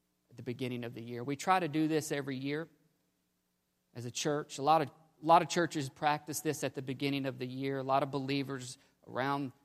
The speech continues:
the country and around this city and community are doing something similar to this. And so as we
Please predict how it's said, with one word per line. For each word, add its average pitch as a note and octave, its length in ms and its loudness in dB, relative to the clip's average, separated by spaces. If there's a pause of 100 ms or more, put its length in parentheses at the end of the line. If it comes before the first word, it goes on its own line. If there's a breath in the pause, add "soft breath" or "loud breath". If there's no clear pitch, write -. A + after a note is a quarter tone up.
(140)
the - 160 -20
country C3 400 -4
and A#2 160 -10 (320)
around C3+ 160 -2
this C3 140 -2
city C3+ 340 0
and B2+ 140 -6
community B2+ 400 -6
are B2 40 -8
doing C3 300 -2
something B2+ 380 -4
similar B2 400 -4
to - 160 -14
this. A#2+ 400 -4 (280 soft breath)
And C#3 80 -4
so F#3 120 10
as E3+ 180 12
we G#3 260 2